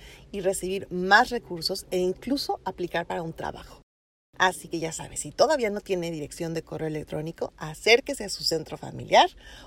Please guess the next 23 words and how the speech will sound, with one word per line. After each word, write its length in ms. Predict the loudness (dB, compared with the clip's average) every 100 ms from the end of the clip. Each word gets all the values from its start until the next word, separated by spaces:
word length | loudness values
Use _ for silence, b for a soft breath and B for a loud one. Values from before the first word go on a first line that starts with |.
| B
o 160 | 2 2
acérquese 680 | 2 6 8 8 4 0 2
al 120 | 2
centro 380 | 2 0 0 -8
comunitario 640 | -8 -6 -6 -8 -6 -8
de 80 | -8
la 100 | -6
Fair 220 | 6 8
Oaks 260 | 8 6 -16
para 220 | -8 -8 -8
que 120 | -12
le 100 | -10
ayuden 500 | -8 -4 -2 -2 -6
a 100 | -10
sacar 280 | -10 -10 -10
su 140 | -10 -2
cuenta 240 | -2 -2
de 120 | -6
correo, 340 | -2 2 2 2
que 100 | -2
es 80 |
completamente 640 | 0 -6 -6 -6 -4 -4 -4
gratis, 400 | -4 -4 -4